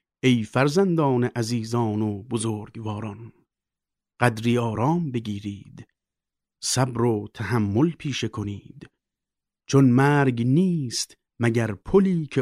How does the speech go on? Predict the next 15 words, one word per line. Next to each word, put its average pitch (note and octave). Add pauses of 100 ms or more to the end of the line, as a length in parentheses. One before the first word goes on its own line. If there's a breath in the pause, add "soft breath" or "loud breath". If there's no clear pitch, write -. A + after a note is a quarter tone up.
عبور D3+
می‌دهد C3
شما B2
را A#2 (140)
از A2
گرفتاری‌ها A2+
و A2+
شدائد A#2+ (280)
به E3
سوی E3
بهشت‌های A#2+
وسیع A#2 (480)
و A2
نعمت‌های A2
جاودانی. A2